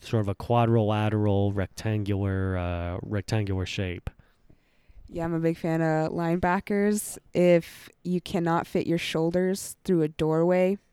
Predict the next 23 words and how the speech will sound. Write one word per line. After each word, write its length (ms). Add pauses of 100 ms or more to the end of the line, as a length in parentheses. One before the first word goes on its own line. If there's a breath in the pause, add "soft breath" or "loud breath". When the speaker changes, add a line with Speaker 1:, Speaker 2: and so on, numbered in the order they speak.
(520)
Speaker 2:
yes, 380 (120)
head 120
my 140
way. 220 (1040)
Speaker 1:
Uh, 240
if 140
you 140
have 280
bowling 360
ball 260
shoulders 520
out 260
there, 300
just, 300
uh, 140
just 240
contact 460
<laughs> 120
Natalie 260
Rodriguez. 560
If 120
you 80
have 120